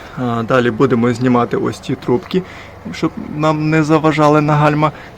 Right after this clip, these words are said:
защиту пластикову. Знімається вона досить легко. А, тут ось зверху є защёлка. Одненька в мене вже зламана, бачу. От, тут зверху, якби,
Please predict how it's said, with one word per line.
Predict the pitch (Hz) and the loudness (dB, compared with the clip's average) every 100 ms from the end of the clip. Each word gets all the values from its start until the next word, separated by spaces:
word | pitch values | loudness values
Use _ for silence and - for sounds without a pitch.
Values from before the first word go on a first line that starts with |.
| - | -4
защиту | 127 131 - 113 139 | 0 0 0 -2 -2
пластикову. | 160 156 160 180 170 175 180 175 - - - | 0 0 2 0 2 2 2 0 -6 -12 -6
Знімається | 135 151 143 131 - | -2 4 6 6 4
вона | 135 131 | 2 4
досить | 135 135 135 160 | 4 2 2 6
легко. | 175 170 156 147 - - - - - - - | 6 6 0 0 -6 -18 -20 -20 -20 -10 -4
А, | 127 131 127 | 0 0 0
тут | - 135 127 123 - | 0 2 2 -2 -4
ось | 127 123 - | -6 -4 -6
зверху | 131 120 117 - - | -6 0 0 0 2
є | 160 165 - - - - | 4 2 -2 -20 -16 -6
защёлка. | 160 160 - 165 160 170 165 - - - | -2 0 2 4 4 2 0 -2 -18 -8
Одненька | 139 135 131 135 | -2 -2 0 0
в | |
мене | 131 131 | 2 2
вже | 123 135 | 2 2
зламана, | 120 117 123 143 | 4 4 4 4
бачу. | 147 151 - 170 - - - - - 170 | 4 4 4 -2 -4 -20 -20 -20 -14 -8
От, | 156 156 - - - | -4 -4 -6 -12 -8
тут | 139 131 | -4 2
зверху, | 160 156 170 - 175 160 - - - - - - | 2 6 4 4 -2 -4 -8 -20 -20 -20 -12 -4
якби, | 147 127 139 | -2 0 0